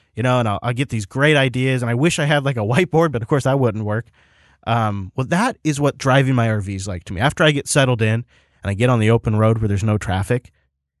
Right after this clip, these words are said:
it's six, I can sit there for six, seven, eight, ten hours in total silence, just driving and thinking.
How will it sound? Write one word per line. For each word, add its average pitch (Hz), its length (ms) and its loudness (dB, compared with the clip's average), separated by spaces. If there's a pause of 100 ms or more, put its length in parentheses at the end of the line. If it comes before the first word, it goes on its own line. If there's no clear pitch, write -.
(340)
it's - 160 -6
six, - 480 0
I 180 140 0
can 208 160 -2
sit 139 400 0
there 104 420 -2 (680)
for - 140 -14
six, - 640 0 (480)
seven, 147 440 4
eight, 131 260 2
ten 143 220 2
hours 120 600 0 (1120)
in 95 100 -8
total 123 340 2
silence, 101 680 -4 (1160)
just 151 280 -2
driving 135 400 2
and 131 160 -2
thinking. 92 380 -8